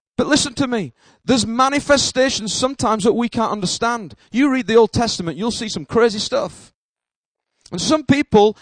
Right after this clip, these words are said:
they delete the Holy Spirit, the move of the Holy Spirit, they remove it from the D N A because it's too much trouble. It's too mu-, I can't have anything messing up my system. Listen to me, if you want to be part of a real church that's,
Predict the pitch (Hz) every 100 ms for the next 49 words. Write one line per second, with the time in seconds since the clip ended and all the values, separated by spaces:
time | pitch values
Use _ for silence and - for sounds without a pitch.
0 | - 254 185 233 233 240 254 311 - 226
1 | 202 226 285 285 - - 285 254 - 220
2 | 262 285 247 240 226 - - 269 220 -
3 | - - 240 247 240 254 240 247 320 349
4 | 302 180 254 233 208 180 220 202 196 190
5 | 220 160 - - - - - - - 262
6 | 269 277 - - 240 247 208 185 123 _
7 | _ _ _ _ - - 294 - - 294
8 | 285 - 240 254 262 269 214 262 269 214
9 | - - 262 277 - 240 226 240 - 247
10 | 262 - 208 - 269 262 - 247 226 120
11 | _ _ _ _ _ _ _ _ _ _
12 | _ - 208 - 214 202 185 202 220 196
13 | - 202 165 175 196 208 - 220 156 -
14 | 151